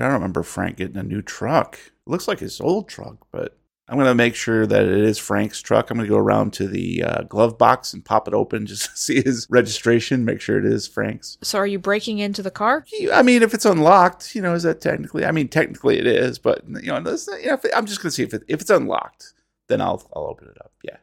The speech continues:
Speaker 2: With a five, I'll say it's unlocked for you. It seems cruel with a five not to. Frank can be a little forgetful sometimes, so he, he remembered to lock the driver's side door, but not the passenger door. And so you open the passenger door, you rifle through the glove box,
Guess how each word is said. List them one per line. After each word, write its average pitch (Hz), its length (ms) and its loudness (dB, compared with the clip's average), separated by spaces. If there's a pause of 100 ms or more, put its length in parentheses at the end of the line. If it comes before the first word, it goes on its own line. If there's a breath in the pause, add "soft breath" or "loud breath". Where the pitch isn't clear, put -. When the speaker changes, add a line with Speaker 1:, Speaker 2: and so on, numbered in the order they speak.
Speaker 2:
With 285 460 -6
a 320 80 2
five, 208 400 2
I'll 190 160 -2
say 180 240 0
it's 170 120 -8
unlocked 160 440 -8
for - 200 -8
you. 151 300 -8
It 196 80 -12
seems 269 240 -2
cruel 214 280 4
with 185 120 0
a 180 40 -2
five 170 320 -6
not 165 260 -12
to. - 240 -8
Frank 233 240 -4
can 262 100 -4
be 240 120 0
a 220 40 2
little 208 160 2
forgetful 196 460 -2
sometimes, 208 800 -4
so 175 280 -4
he, 185 280 -6 (180)
he 196 160 -8
remembered 185 440 -6
to 196 80 -6
lock 180 320 -2
the 180 360 -2
driver's 180 360 0
side 175 200 -4
door, 185 160 -2
but 180 140 -2
not 180 140 -6
the 180 60 -12
passenger 214 420 -6
door. 240 280 0
And 196 360 -2
so 214 120 0
you 202 200 -2
open 285 180 2
the 247 80 -6
passenger 214 480 -2
door, 196 320 0
you 190 180 -6
rifle 185 360 -2
through 196 160 -8
the 185 100 -14
glove 180 320 -6
box, - 600 0